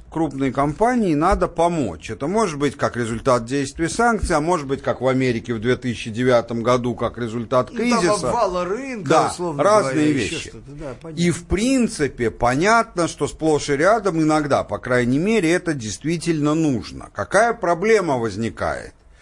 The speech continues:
Speaker 1: Проблема возникает, что компания-то частная.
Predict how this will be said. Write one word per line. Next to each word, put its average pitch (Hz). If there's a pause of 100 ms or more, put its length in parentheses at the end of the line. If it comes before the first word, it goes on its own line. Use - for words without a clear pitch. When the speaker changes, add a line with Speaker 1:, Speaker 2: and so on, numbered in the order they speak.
(140)
Speaker 1:
Проблема 208
возникает, 190
что -
компания-то 165
частная. 135